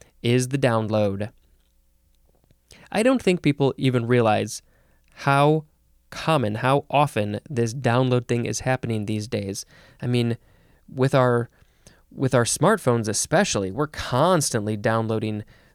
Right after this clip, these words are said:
videos and audio and apps and stuff, s-,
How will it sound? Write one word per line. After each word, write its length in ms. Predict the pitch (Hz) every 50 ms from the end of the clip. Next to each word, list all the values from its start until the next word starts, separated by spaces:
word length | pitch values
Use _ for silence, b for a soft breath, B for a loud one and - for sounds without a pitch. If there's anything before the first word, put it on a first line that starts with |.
| b 113
videos 640 | 107 - - 131 120 117 113 107 104 104 110 107 135
and 160 | 139 139 131 -
audio 520 | - 110 107 107 110 110 110 110 110 110 117
and 140 | 135 139 - -
apps 480 | - 107 107 113 - - - - - -
and 460 | 110 107 107 107 104 107 107 - 165
stuff, 720 | - - - - - - - - - 120 95 - - - - -
s-, 220 | - - - -